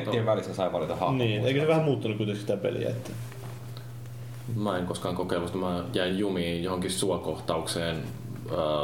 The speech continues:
Speaker 3: siinä oli checkpointit tehty niin ihanasti, että siinä kun kerran kuoli, niin sitten joutuu vartin verran palaamaan taaksepäin. Ja mä en oo koskaan tykännyt kauheasti sellaisista peleistä, jotka rankaisee pelaajaa.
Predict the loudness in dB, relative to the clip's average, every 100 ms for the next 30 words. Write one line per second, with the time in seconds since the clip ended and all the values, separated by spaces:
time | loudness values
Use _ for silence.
0 | 2 0 -2 -2 -2 -2 -4 -2 -2 0
1 | -2 -2 -4 -4 -2 -2 -2 0 0 0
2 | -2 -2 -2 -2 0 0 0 -4 -8 -6
3 | -2 -2 -2 -2 -2 -2 -2 0 0 0
4 | -2 -4 -2 0 2 0 -2 -2 -2 0
5 | 0 0 0 2 2 2 2 2 2 0
6 | 0 0 0 0 0 0 -2 0 -2 -2
7 | -2 -2 -2 -2 0 0 -2 -4 -2 0
8 | -2 -2 0 0 0 0 0 0 2 2
9 | 0 0 -2 0 0 0 0 0 0 -2